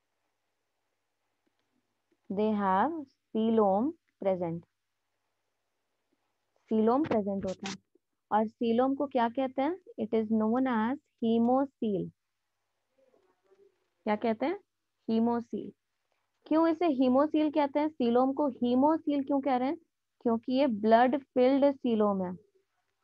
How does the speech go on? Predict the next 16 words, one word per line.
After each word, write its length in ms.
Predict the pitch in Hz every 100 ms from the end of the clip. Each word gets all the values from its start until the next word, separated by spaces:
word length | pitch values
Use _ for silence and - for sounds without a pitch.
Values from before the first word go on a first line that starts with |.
| _ _ _ _
क्योंकि 280 | 226 220 269
इनके 220 | 262 269
पास 280 | 262 262 269
ब्लड 320 | 208 226 233
वेसल्स 420 | 226 220 262 269 269
नहीं 140 | 277
होते 160 | 269 285
हैं, 100 | 277
तो 60 |
ब्लड 260 | 233 240 240
यहीं 260 | 226 240
बहता 300 | 233 196 196
रहता 240 | 190 180 185
है, 60 | 196 - _ _ _ _ _ _ _ -
है 60 | 247
ना? 160 | 330